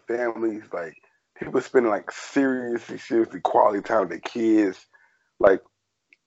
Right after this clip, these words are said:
even though it's, it's a horrible epidemic, like, you know, I don't know, like, you know, the aspect of people dying over it, and, you know, that's,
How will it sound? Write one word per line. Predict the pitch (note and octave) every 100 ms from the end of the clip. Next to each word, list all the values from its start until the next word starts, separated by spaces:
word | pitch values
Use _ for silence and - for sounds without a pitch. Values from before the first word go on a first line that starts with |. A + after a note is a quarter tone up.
| _ _ _ -
even | F3+
though | F3+ D#3+
it's, | E3 D3
it's | D#3 -
a | C3 -
horrible | - B2 C#3 D3 D3 - C#3 C#3 C3+ C3+ -
epidemic, | A2+ G2 C3 C3+ A#2+
like, | A2 G#2+
you | G#2
know, | G#2+
I | G#2 A#2+ B2 A#2+
don't | A#2+
know, | A2+
like, | A2 A2 -
you | B2
know, | G2+ F#2+ - E2 -
the | G2+ - _ _ B2
aspect | B2 - A#2+
of | G2
people | G2+
dying | F2 G#2 A#2 A2+
over | G2+ E2+
it, | F#2
and, | F#2+
you | G2 A2
know, | G2+
that's, | A2